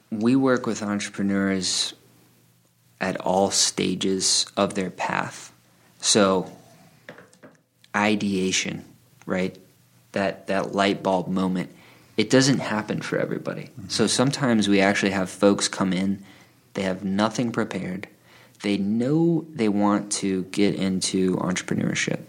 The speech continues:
Speaker 1: and they have a feeling for what they're passionate about. So from there all the way to they are crushing it, they're actually donating back to Mountain Bizworks now,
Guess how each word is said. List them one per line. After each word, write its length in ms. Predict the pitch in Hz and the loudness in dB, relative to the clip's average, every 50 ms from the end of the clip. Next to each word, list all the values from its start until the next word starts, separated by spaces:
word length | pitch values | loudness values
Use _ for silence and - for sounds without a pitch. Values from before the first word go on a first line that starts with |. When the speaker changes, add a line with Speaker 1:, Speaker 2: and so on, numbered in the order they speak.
| - - - - - - - | -20 -20 -20 -20 -20 -16 -6
Speaker 1:
and 160 | - 104 104 | -2 0 2
they 60 | 104 101 | 2 2
have 260 | - 113 123 123 117 | 2 0 0 0 0
a 100 | 107 98 82 85 - - - - - | -2 -4 -4 -10 -14 -18 -20 -20 -10
feeling 420 | - - 143 147 151 147 127 107 95 | -2 0 2 4 4 4 2 2 0
for 200 | - - 104 101 | -2 -2 -2 -2
what 200 | 101 98 98 - | 0 -2 0 0
they're 120 | - - | -2 -2
passionate 540 | - - - - - - - - - - - | -2 -4 -6 -6 -4 -6 -4 -2 -2 -2 -2
about. 320 | - - - - - - - - - - - - - | -2 -2 -4 -4 -6 -8 -10 -14 -18 -20 -20 -12 -6
So 440 | - - 117 110 104 95 82 - - - - _ _ | 0 4 4 4 4 4 0 -2 -8 -16 -20 _ _
from 320 | - - - 113 104 104 98 | -8 -2 0 2 4 4 4
there 320 | 98 107 123 131 139 139 113 | 4 4 4 2 2 2 0
all 240 | - - 101 117 127 | 0 2 2 4 4
the 80 | 127 | 4
way 320 | 131 123 120 113 110 107 107 | 4 4 4 6 6 4 2
to 640 | 104 - - - - 98 92 92 92 92 92 92 - - - - _ _ _ _ _ _ - | 2 -2 -4 -2 0 2 2 2 2 0 -2 -6 -12 -20 -20 -20 _ _ _ _ _ _ -10
they 220 | - 85 110 120 | -2 2 4 4
are 140 | 110 92 87 | 4 4 2
crushing 560 | - - - - 113 107 123 - - 127 120 | -2 -6 -4 -2 -2 -2 -2 -2 -4 -4 -2
it, 160 | 120 120 117 - - - - - - _ _ _ _ | -4 -4 -6 -8 -12 -20 -20 -20 -20 _ _ _ _
they're 120 | - 101 101 | 0 2 2
actually 340 | 101 101 - - 101 98 | 2 0 0 0 0 0
donating 520 | 90 87 95 98 104 104 101 101 101 98 90 | 0 0 0 0 2 0 0 0 0 -2 -2
back 260 | - - 104 104 - | -4 -4 -6 -6 -6
to 80 | - 107 | -6 -2
Mountain 340 | 104 101 104 98 - - | 0 0 0 0 0 0
Bizworks 500 | 101 104 101 - 113 113 110 110 - - | 0 -2 0 0 0 0 0 0 -2 -2
now, 280 | - - - 120 123 123 | -2 0 0 0 -2 -4